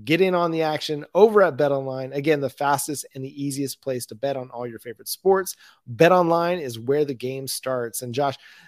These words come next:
you, we're gonna talk mid-year enrollees. Jackson Arnold, one of those fourteen mid-years that is, uh, coming to Norman this week. And it's, it's a really intriguing class, uh, of mid-years.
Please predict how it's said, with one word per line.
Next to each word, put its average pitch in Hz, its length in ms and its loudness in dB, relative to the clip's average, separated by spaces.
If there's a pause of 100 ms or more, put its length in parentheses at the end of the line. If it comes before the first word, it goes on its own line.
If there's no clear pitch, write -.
(360)
you, 143 280 -8
we're 143 220 0
gonna 180 140 4
talk 175 320 2
mid-year 170 480 2
enrollees. 170 580 0
Jackson 165 400 -2
Arnold, 160 240 0
one 135 260 0
of 160 60 -2
those 160 220 2
fourteen 170 800 0
mid-years 151 640 -2 (340)
that 143 100 2
is, 135 240 -4
uh, 135 240 -6
coming 156 300 -2
to 147 120 -8
Norman 147 460 -2
this 147 240 -2
week. 151 400 -2 (520)
And 143 320 -2
it's, 160 340 -6
it's - 240 -8
a 175 60 0
really 226 260 4
intriguing 190 500 0
class, 139 540 -6 (400)
uh, 135 280 -4
of 131 520 -6 (120)
mid-years. 165 800 -2